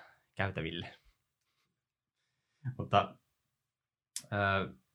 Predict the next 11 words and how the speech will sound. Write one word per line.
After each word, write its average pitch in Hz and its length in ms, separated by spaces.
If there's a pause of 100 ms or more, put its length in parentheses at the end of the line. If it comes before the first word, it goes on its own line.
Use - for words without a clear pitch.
(100)
googlaili, 110 520
googlaili 104 420
vähän 92 180
tätä 90 240
aihetta 92 420
etukäteen 85 560
ja 85 120
että - 220 (240)
mitä 85 180
niinku 85 180
psykologiaopiskelijoista - 1160